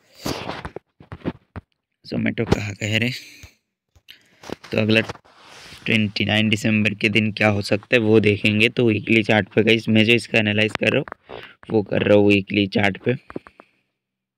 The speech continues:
तो यहाँ से view करें तो guys देख सकते हो stock स्ट्रेट लाइन जो है इसी को support लेता हुआ एक अप trend को continue कर रहा है।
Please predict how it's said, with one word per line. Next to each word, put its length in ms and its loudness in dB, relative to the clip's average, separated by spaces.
तो 80 -2
यहाँ 160 4
से 160 2
view 280 4
करें 280 0
तो 160 6
guys 240 4
देख 240 0
सकते 440 -4
हो 80 0
stock 360 0
स्ट्रेट 400 -2
लाइन 220 0
जो 160 0
है 140 -4
इसी 300 -2
को 160 2
support 460 0
लेता 300 2
हुआ 220 -2
एक 180 -2
अप 100 0
trend 280 -6
को 160 -12
continue 500 0
कर 200 -4
रहा 140 -4
है। 60 -10